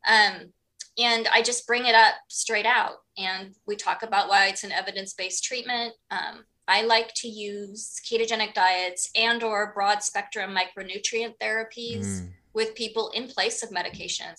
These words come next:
Speaker 1: And there's
Speaker 2: Mm.
Speaker 1: actually a lot of people who are into that, who are like, "Yeah,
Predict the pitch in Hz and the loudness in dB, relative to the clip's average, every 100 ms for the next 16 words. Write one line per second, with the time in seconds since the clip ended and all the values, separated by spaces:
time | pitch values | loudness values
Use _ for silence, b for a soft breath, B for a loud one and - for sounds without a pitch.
0 | - 202 226 - 208 175 240 226 208 190 | -8 -6 -4 0 0 0 -2 -2 0 2
1 | 185 202 196 - 196 196 180 180 175 165 | 2 -2 -14 -12 -14 -12 -10 -8 -8 -12
2 | - 185 185 208 240 - 165 - 190 170 | -4 -2 0 -2 -2 2 2 2 -4 -4
3 | 165 - 156 220 | -6 0 4 6